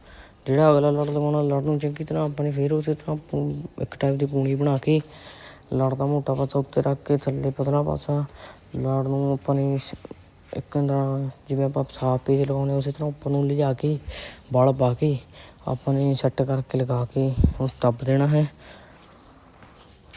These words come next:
ਵੀਡੀਓ ਵਧੀਆ ਲੱਗ ਰਹੀ ਹੈ, ਵੀਡੀਓ ਨੂੰ like, ਸ਼ੇਅਰ, ਕੁਮੈਂਟ ਜ਼ਰੂਰ ਕਰਿਓ ਤੇ ਚੈਨਲ ਨੂੰ ਸਬਸਕ੍ਰਾਈਬ ਕਰਿਓ। ਤੇ ਜਿੰਨਾ ਵੀਰਾਂ ਦੀ ਡਿਮਾਂਡ ਸੀ, ਉਹਨਾਂ ਵੀਰਾਂ ਤੱਕ ਵੀਡੀਓ ਨੂੰ ਜ਼ਰੂਰ ਸ਼ੇਅਰ ਕਰੋ। ਪਾ ਦੀ ਮਾਤਰਾ ਨਾਲ ਆਪਣੇ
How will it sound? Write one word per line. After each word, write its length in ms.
ਵੀਡੀਓ 320
ਵਧੀਆ 200
ਲੱਗ 240
ਰਹੀ 100
ਹੈ, 60
ਵੀਡੀਓ 220
ਨੂੰ 80
like, 180
ਸ਼ੇਅਰ, 140
ਕੁਮੈਂਟ 200
ਜ਼ਰੂਰ 340
ਕਰਿਓ 320
ਤੇ 240
ਚੈਨਲ 140
ਨੂੰ 200
ਸਬਸਕ੍ਰਾਈਬ 400
ਕਰਿਓ। 300
ਤੇ 140
ਜਿੰਨਾ 260
ਵੀਰਾਂ 240
ਦੀ 60
ਡਿਮਾਂਡ 300
ਸੀ, 120
ਉਹਨਾਂ 220
ਵੀਰਾਂ 200
ਤੱਕ 240
ਵੀਡੀਓ 300
ਨੂੰ 160
ਜ਼ਰੂਰ 320
ਸ਼ੇਅਰ 260
ਕਰੋ। 260
ਪਾ 240
ਦੀ 120
ਮਾਤਰਾ 300
ਨਾਲ 100
ਆਪਣੇ 380